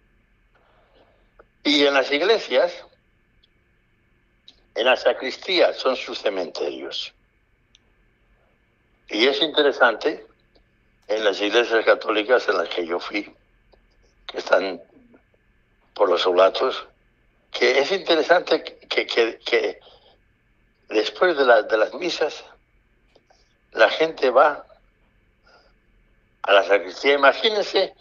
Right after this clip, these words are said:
que ustedes vayan a un, a un correo y allí tienen su caja,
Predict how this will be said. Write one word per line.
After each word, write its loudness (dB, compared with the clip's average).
que -4
ustedes 0
vayan 4
a 0
un, -4
a 0
un 2
correo 0
y 0
allí 2
tienen -2
su -6
caja, 2